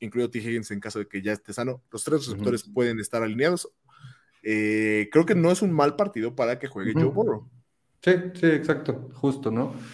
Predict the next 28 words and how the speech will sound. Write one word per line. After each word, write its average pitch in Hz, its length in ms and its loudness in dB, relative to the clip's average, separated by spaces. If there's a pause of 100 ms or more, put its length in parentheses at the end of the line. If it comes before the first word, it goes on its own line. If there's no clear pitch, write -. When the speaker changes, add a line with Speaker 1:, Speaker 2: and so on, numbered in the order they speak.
Speaker 2:
O 101 80 -2
sea, 113 160 4
creo 110 180 0
que 98 920 0
Joe 143 120 8
Burrow, 143 640 8
eh, 113 160 -6
eh, 127 60 2
o, 113 320 2
o, 127 220 0
va 127 120 6
siendo 143 220 0
como 113 180 0
un 120 120 2
quarterback 120 320 4
un 123 60 2
poquito 120 360 0
de, 92 320 0
de 90 160 -4
que 95 80 2
hay 98 100 0
que 110 140 0
irlo 104 260 0
vi-, 101 200 -2
viendo 110 260 0
contra 98 180 0
los 123 160 4
rivales, 127 540 2